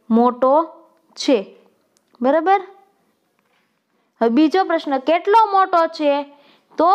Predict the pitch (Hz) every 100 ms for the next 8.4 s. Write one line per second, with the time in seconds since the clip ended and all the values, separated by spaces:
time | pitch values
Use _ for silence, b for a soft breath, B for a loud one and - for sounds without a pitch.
0 | 415 381 370 302 285 254 254 254 277 311
1 | 254 240 240 339 427 415 311 302 277 247
2 | 240 240 233 220 220 220 226 262 294 269
3 | 247 240 240 233 294 302 - 269 240 240
4 | 247 247 247 294 285 - - 330 269 285
5 | 294 254 226 220 247 269 320 370 - b
6 | b b b b b b 247 233 240 285
7 | 302 311 311 302 311 285 311 311 311 349
8 | 339 302 294 277